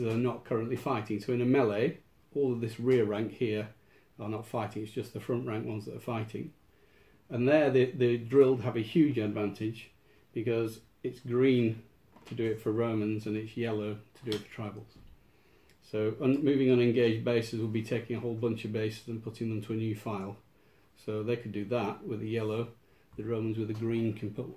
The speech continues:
one there. Another green, they could put one there. So what you'll find is once the fight begins,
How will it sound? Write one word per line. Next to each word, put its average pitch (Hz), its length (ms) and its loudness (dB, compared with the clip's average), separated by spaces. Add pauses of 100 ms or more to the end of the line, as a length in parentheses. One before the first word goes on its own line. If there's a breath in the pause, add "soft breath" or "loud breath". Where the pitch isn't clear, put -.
(120)
one 110 180 -6
there. 107 260 -6 (400)
Another 110 300 -6
green, 113 300 -2
they 104 100 -4
could 110 200 -10
put 117 160 -8
one 113 160 -6
there. 110 220 -10 (360 loud breath)
So - 160 -2
what 143 140 2
you'll 127 140 6
find 139 340 4
is 113 120 2
once 139 280 2
the 117 100 -4
fight 117 300 -2
begins, 113 640 0